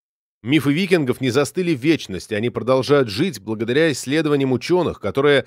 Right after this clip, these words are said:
конструируют их не в вакууме, а исходя из современного восприятия.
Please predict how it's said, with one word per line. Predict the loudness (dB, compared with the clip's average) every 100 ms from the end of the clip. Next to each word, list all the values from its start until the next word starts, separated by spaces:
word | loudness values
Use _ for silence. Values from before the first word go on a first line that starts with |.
| _ _ _
конструируют | -4 -4 0 4 6 4 4 0
их | -2
не | -2
в | -2
вакууме, | 0 0 0 -2 -2 -4 -8 _ _
а | -4 -4
исходя | -2 -2 4 4
из | 4
современного | -2 -2 0 2 2 2 2
восприятия. | -2 -4 -4 0 -2 -4 -14